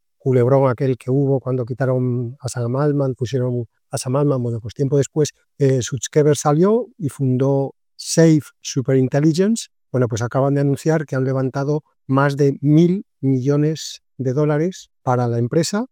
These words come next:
con una valoración total de treinta mil millones de dólares.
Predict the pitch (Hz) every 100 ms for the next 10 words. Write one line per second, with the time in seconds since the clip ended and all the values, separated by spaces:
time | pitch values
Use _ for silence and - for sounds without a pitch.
0 | _ _ 131 123 131 139 139 127 139 135
1 | 131 147 147 147 139 151 143 127 139 151
2 | 160 214 135 127 135 139 123 120 110 104